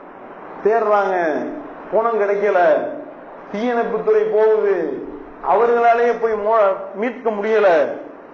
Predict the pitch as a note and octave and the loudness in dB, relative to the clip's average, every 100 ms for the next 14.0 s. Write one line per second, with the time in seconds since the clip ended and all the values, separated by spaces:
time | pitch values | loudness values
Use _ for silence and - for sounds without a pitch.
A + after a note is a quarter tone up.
0 | - - - - F#3 F#3+ A#3 A3 A3 A3 | -20 -20 -18 -6 -4 -4 -4 0 0 0
1 | G#3+ G3+ A3 - A3 G3+ G#3+ G#3+ G3+ A3 | -2 -2 -6 -4 -2 -2 0 0 0 -2
2 | A3 A3+ G#3 G#3 G3 G3 G3 G#3+ A3 G3 | -2 -2 0 0 0 -2 -2 -2 -4 -8
3 | - - F#3 F#3+ F3+ G3+ B3 A3+ G#3+ G#3 | -16 -4 -2 0 0 0 0 0 -4 -4
4 | G#3+ B3 A#3 G3 G3 G3 G3 F#3+ F#3+ G3+ | -6 -2 -2 0 -2 0 -2 -2 -4 -4
5 | A#3 A3+ A3 G#3 G3+ G3+ G3 F#3 F#3 D#3 | -2 0 0 0 -2 -4 -2 2 2 2
6 | C3 - - - - - - C#3+ F#3 G#3 | 0 -8 -14 -18 -20 -20 -6 -2 0 0
7 | G3+ F#3+ F3+ F3+ G3+ C#4+ C#4+ - - - | 0 0 0 0 2 2 0 -6 -14 -6
8 | D#3+ G#3 G3+ F#3+ F3+ G#3+ G#3+ G3+ G3 F#3+ | -4 -2 -2 0 0 0 2 4 2 0
9 | F#3+ F#3+ F#3+ F3+ G3 A#3+ A#3+ G3+ F#3+ G3 | -2 -2 -2 -2 0 2 2 2 0 2
10 | G#3 G#3+ G3 G3+ G3 G3+ G3+ G3 F3+ E3+ | 2 2 0 -2 -2 -2 0 -2 -2 -4
11 | F3+ F#3+ A3 G#3+ G3 G3 F#3+ D3+ A#2+ - | 0 2 4 4 2 2 2 0 -4 -8
12 | - - - - C#3+ G#3 A3 A3 A3 A3 | -12 -16 -20 -6 -2 -2 2 2 2 0
13 | G#3 G#3 G3 G3 A3 A3 G#3 G#3+ G#3+ G#3 | 0 0 -2 2 0 2 0 4 4 4